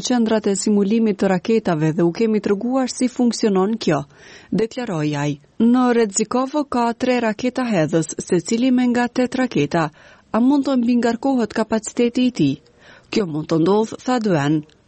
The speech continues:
"Këtu në Poloni kemi përgjigje të planifikuara paraprakisht, për mbulim të prioritarizuar. Njësoj edhe në Rumani, si dhe në sistemet tona në det. Gjithnjë është një situatë si kurse masja me mion,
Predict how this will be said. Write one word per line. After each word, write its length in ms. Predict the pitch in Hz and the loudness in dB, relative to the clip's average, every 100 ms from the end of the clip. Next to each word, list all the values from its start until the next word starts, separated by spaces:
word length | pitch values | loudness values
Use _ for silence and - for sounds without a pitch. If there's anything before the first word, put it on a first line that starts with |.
| _ | _
"Këtu 240 | 277 269 294 | -2 0 2
në 120 | 269 | 2
Poloni 580 | 254 254 247 175 151 - _ | 0 0 2 2 0 -4 _
kemi 240 | 269 269 269 | 2 2 2
përgjigje 480 | 240 220 269 240 | 0 0 0 0
të 100 | 233 | -2
planifikuara 880 | 214 254 254 220 214 - 233 247 240 | -4 -2 0 0 -4 -2 0 0 0
paraprakisht, 840 | 233 226 226 233 240 - 151 - - - _ - | -2 0 0 -2 -2 0 -2 -2 -10 -20 _ -4
për 100 | 190 | 0
mbulim 460 | 175 156 147 214 226 | 2 2 2 0 0
të 120 | 240 | -2
prioritarizuar. 1160 | 240 233 240 240 240 240 247 220 165 147 165 156 _ _ - | 0 2 2 2 0 0 0 0 0 2 0 -2 _ _ -2
Njësoj 560 | 214 208 - 175 214 247 | 0 0 0 0 2 0
edhe 160 | 226 | 0
në 200 | 226 233 | 0 0
Rumani, 520 | 233 247 220 156 151 - | 2 2 4 2 0 -4
si 200 | - 240 | -4 0
dhe 100 | 262 | 2
në 140 | 262 | 2
sistemet 600 | 240 233 - 247 247 - - | 0 -2 0 2 0 -2 -2
tona 320 | 226 214 220 | 0 0 2
në 100 | 233 | 2
det. 320 | 170 147 147 - - - - - | 2 0 -2 -10 -20 -20 -16 -4
Gjithnjë 400 | 180 254 269 294 | 0 2 4 4
është 160 | 285 - | 2 2
një 120 | 240 | 0
situatë 580 | 233 214 202 240 254 247 | 2 0 0 0 -2 -2
si 120 | - | -2
kurse 340 | 220 220 - 214 | 0 0 0 0
masja 460 | 190 202 220 - | 0 0 -2 0
me 120 | 240 233 | 2 4
mion, 400 | 180 143 156 | 4 4 2